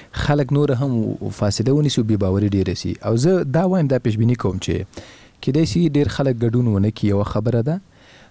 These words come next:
دومه خبره دا ده چې نتایج د دې چې راوځي، اول خو دا د منلو وړ به نه وي کاندیدانو ته. تاسو بیا یاد ولرئ چې د دې پایلې به تر دوه زره څوارلسمه څو ځله، اه، منازعه فیهي وي چې نه به منل کیږي.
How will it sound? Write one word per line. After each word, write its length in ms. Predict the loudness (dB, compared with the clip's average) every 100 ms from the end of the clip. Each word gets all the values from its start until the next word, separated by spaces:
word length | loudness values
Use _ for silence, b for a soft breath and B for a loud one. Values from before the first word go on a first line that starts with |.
| -2
دومه 240 | 0 0
خبره 320 | 0 0 0 2
دا 160 | 0
ده 100 | 0
چې 160 | 0 -2
نتایج 560 | 0 -2 0 0 2
د 120 | 2 0
دې 80 | 0
چې 80 | 0
راوځي، 280 | 2 2 0 -2
اول 240 | 0 0 0
خو 480 | -2 0 2 2
دا 360 | 2 0 2 2
د 100 | 2 0 0
منلو 260 | 0 2 2
وړ 120 | 2 2
به 60 | 2
نه 100 | 2
وي 140 | 2
کاندیدانو 560 | 0 -2 0 0 2 2
ته. 80 | 0
تاسو 320 | -2 -2 0
بیا 100 | 0
یاد 260 | 0 0
ولرئ 260 | 0 0 0
چې 120 | -2 -2
د 20 | 0
دې 120 | 0 0
پایلې 260 | 0 0 0
به 240 | 0 -2 B B B -6
تر 120 | -6
دوه 200 | -2 0
زره 200 | 0 -2
څوارلسمه 560 | -2 -2 -4 -4 -4 -4
څو 320 | -2 0 0
ځله، 380 | 0 0 0 -4 B B B B B -6
اه، 220 | -2 0
منازعه 420 | 2 2 2 0 0
فیهي 340 | 0 2 2
وي 120 | 2
چې 160 | -2 -6 -8 -10 -18 b b b
نه 180 | -4 -2
به 100 | 0
منل 280 | 0 -2 -4
کیږي. 460 | -2 0 0 -2